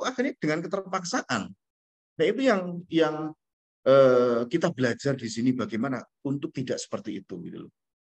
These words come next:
Nah, saya menemukan banyak, bahkan di kampus saya juga menemukan itu gitu ya. Oke, mereka berfokus pada area di mana keunggulan akan memberikan hasil yang luar biasa. Kembali lagi ada tadi analisis, dianalisa dari hasil,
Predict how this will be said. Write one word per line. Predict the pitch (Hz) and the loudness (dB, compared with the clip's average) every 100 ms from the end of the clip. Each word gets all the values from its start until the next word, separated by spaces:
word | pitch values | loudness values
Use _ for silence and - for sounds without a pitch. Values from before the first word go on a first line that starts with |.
| _ - | _ -14
Nah, | - - | -14 -6
saya | 131 165 | -2 0
menemukan | 175 160 143 131 | 0 0 0 0
banyak, | 107 95 82 82 - | 0 -4 -6 -14 -10
bahkan | 98 101 135 | -6 -4 -2
di | 123 | -2
kampus | 110 98 101 127 | -4 -4 -4 -6
saya | 110 95 | -6 -6
juga | 85 | -4
menemukan | - 87 85 - | -4 -6 -8 -8
itu | 82 101 - | -8 -8 -8
gitu | - - | -10 -12
ya. | - _ - _ _ _ _ _ _ _ _ | -18 _ -20 _ _ _ _ _ _ _ _
Oke, | 156 110 95 _ _ _ | 2 2 2 _ _ _
mereka | 101 120 143 220 | -2 0 2 0
berfokus | 151 160 170 214 | 2 2 2 2
pada | 160 135 127 | 2 4 4
area | 139 160 | 4 2
di | 131 | 0
mana | 117 | 0
keunggulan | 131 135 117 139 170 | -2 -4 0 0 0
akan | 151 143 - 165 | -2 -10 -8 -6
memberikan | 156 139 113 110 131 135 | -4 -4 -2 0 0 0
hasil | 110 104 - 143 | -2 -4 -2 0
yang | 117 104 | 0 0
luar | 101 101 | -2 -2
biasa. | 101 85 - 143 - | -6 -6 -2 -2 -2
Kembali | - 98 98 | -4 0 2
lagi | 147 170 143 | 2 0 -8
ada | - 92 87 87 _ _ _ 92 | -8 -8 -8 -10 _ _ _ -6
tadi | 104 135 | -4 -4
analisis, | 110 104 104 104 170 - | -4 -4 -4 -2 -4 -4
dianalisa | 92 98 185 - 165 175 - | -6 -6 -8 -6 -6 -6 -4
dari | 104 98 | -2 0
hasil, | 90 90 104 101 | 0 0 2 2